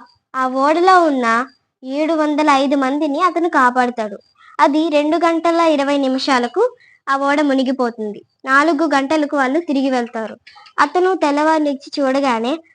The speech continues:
అరే, అతను ఆశ్చర్యపోతాడు. "నే-, అరే, నేను ఈ మార్గంలో నేను కాదు రాత్రి బండి నడిపింది" అని. "నా, నేను ప్రార్థించిన నా యేసే నా,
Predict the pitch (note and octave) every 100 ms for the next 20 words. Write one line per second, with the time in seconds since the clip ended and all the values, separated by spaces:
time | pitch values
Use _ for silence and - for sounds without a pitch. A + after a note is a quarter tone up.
0 | - C#4+ F4+ - _ - C#4+ D4+ D#4+ E4
1 | D#4 C4+ D#4+ - F#4+ F#4+ D#4+ B3+ A3+ A#3+
2 | C#4+ D#4+ E4+ C#4+ C#4 A4 - - E4+ E4+
3 | D#4 C4+ C#4 D#4 F4+ F#4 F#4+ F4+ D#4 _
4 | C#4+ D4+ F#4 F4 E4 E4 F4 G4 F4+ F4
5 | - _ - C#4+ D4 E4 C#4+ C4+ C#4+ C#4
6 | C4 C#4 C4 A#3 G#3+ A3 _ - B3 B3+
7 | C4 - A#3+ B3 B3 A#3 B3 D4 C#4+ C#4
8 | C#4+ C4 A#3 A#3 A#3+ A#3+ D4 C#4